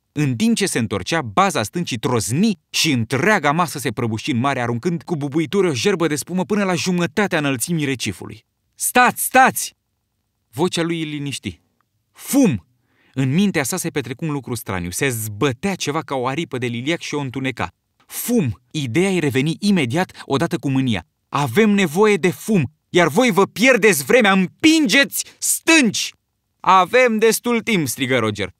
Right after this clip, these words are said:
„O să ne suim pe munte!” zise Ralph și clătină din cap. Hărmălaia izbucni iar.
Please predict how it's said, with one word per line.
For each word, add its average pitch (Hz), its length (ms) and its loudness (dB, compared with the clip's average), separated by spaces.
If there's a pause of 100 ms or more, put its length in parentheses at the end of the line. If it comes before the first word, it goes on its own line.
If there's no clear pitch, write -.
(100)
„O 196 160 2
să 214 180 2
ne 214 160 4
suim 240 500 -2
pe 226 140 6
munte!” 208 580 2 (180)
zise 143 320 -2
Ralph 135 200 0
și - 100 -8
clătină 123 320 -4
din 110 160 -2
cap. - 360 -4 (240)
Hărmălaia 147 540 0
izbucni 135 460 -6
iar. 101 220 -2